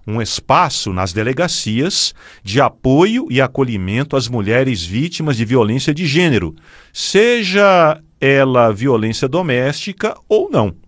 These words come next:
A ideia é diminuir o constrangimento da vítima em denunciar e também reduzir a necessidade de grandes deslocamentos para a denúncia,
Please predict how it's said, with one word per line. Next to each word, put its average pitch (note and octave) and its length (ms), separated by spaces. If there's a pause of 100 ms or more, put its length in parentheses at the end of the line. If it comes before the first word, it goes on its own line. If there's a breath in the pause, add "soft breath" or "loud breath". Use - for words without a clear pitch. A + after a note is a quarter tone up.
(520 soft breath)
A D#4 120
ideia E3+ 460 (240 loud breath)
é F3+ 100
diminuir F#3+ 560
o G3 80
constrangimento D#3 960
da D#3 140
vítima A2+ 580 (300 soft breath)
em C4 180
denunciar C3 720 (300 soft breath)
e A#3 120
também F#3+ 400
reduzir E3+ 560
a G3 60
necessidade C3+ 880
de C3+ 160
grandes C#3 540
deslocamentos D3 1040
para C#3+ 220
a - 20
denúncia, C#3 580